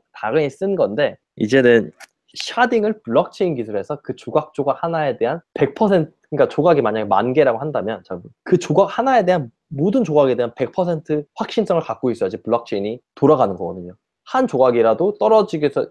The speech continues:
검증이 안 되잖아요. 검증이 안 되고 이거, 이거 못 믿는 상황이 발생을 하면은 전체 네트워크가 아무도 못 믿는 거예요. 왜냐면 다 그, 그 조각에다 된 거래 내역 있잖아요. 그 내역으로 다 몰릴 수도 있고,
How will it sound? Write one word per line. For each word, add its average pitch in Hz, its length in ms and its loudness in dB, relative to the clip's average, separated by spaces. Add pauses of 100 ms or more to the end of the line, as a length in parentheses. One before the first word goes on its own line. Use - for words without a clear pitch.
(120)
검증이 127 400 -2
안 90 140 -4
되잖아요. 95 420 -6
검증이 113 300 -4
안 82 120 -6
되고 107 160 -2
이거, 98 240 -12
이거 117 140 0
못 113 180 0
믿는 190 340 2
상황이 160 240 0
발생을 104 400 -6
하면은 110 320 -6
전체 135 280 -2
네트워크가 151 680 -2 (120)
아무도 180 320 4
못 107 100 0
믿는 117 360 0
거예요. 92 220 -4
왜냐면 165 400 0 (180)
다 165 380 4 (100)
그, 180 320 4
그 170 200 4
조각에다 117 580 0 (160)
된 117 160 -2
거래 113 280 0
내역 98 220 -2
있잖아요. 101 500 -14
그 - 80 -6
내역으로 131 280 2
다 - 160 0
몰릴 127 300 2
수도 123 220 -12
있고, - 360 -12